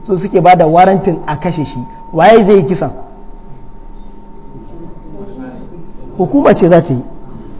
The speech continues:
Don wannan yana cikin abin da ko da ijtihadi ko tunani kai sai an hukunta ka.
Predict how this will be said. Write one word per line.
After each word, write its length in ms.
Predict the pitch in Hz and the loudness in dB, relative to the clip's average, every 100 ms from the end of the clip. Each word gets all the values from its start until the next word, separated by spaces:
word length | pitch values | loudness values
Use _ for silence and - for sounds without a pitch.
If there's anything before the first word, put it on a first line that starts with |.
| - - - - - - - - - - - | -14 -16 -16 -14 -14 -14 -16 -14 -14 -10 4
Don 200 | 214 262 | 6 8
wannan 220 | 277 262 | 10 8
yana 200 | 262 240 | 8 6
cikin 200 | - 247 | 6 6
abin 300 | 226 220 233 | 6 6 6
da 180 | 196 143 - - - - | 6 4 -4 -12 -14 0
ko 100 | 247 311 | 8 10
da 140 | 311 269 | 10 10
ijtihadi 500 | 254 277 - 240 240 | 8 8 8 8 8
ko 220 | - 294 | 8 8
tunani 420 | 294 269 226 220 226 | 8 8 10 8 8
kai 200 | 226 220 | 8 8
sai 120 | 233 | 6
an 140 | 220 226 | 6 6
hukunta 340 | 196 156 180 | 4 2 0
ka. 180 | - | -4